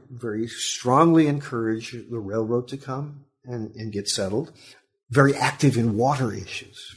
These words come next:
and how to make sure that water is allocated fairly. Well, one of the things that he helped to stop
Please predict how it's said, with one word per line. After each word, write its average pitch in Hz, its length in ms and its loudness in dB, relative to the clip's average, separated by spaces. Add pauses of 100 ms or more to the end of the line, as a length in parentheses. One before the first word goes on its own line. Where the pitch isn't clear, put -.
(140)
and 127 140 0
how 165 600 6
to 127 600 4 (300)
make 120 180 0
sure 127 180 0
that 117 180 2
water 113 460 2
is 113 380 -4
allocated 104 720 -4
fairly. 98 400 -4
Well, 123 420 2
one 143 220 6
of 139 80 8
the 131 80 8
things 117 260 0
that 107 100 0
he 117 80 0
helped - 600 2
to 117 80 -10
stop - 500 -6